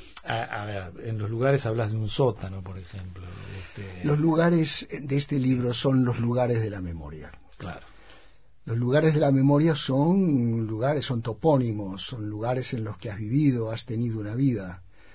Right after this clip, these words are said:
Speaker 2: Pero los lugares de la memoria son también las vidas que ha tenido,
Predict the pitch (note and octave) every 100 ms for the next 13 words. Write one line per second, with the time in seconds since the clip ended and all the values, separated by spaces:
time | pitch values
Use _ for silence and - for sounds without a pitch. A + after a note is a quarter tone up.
0 | - - - - - - - - B2 B2
1 | B2 B2 B2 A#2+ A#2 A2+ A2+ - - -
2 | - - - - - A#2 A2+ G2+ A#2 C#3
3 | D3+ C#3 C#3+ C#3 B2+ C3+ D3 D#3+ C#3+ C#3
4 | D3 C#3 A#2+ B2+ C#3+ A#2+ A2+ C3+ C#3 -
5 | C3+ A#2+ A#2+ B2+ C3+